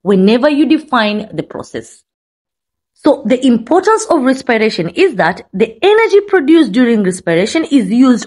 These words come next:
for body functions such as growth and development, movement, and so on.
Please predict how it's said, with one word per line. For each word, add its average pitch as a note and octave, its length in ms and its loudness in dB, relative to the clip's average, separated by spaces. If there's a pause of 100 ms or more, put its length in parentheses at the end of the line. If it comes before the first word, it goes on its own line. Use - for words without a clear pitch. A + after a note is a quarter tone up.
for F3+ 140 -4
body F3 300 0
functions A3 580 -2 (300)
such D4+ 160 -2
as G3 160 -2
growth G#3+ 440 0
and D#4+ 160 0
development, D#4 560 0 (220)
movement, C#4 600 0 (160)
and D4+ 140 -2
so F3+ 180 -4
on. C3 320 -8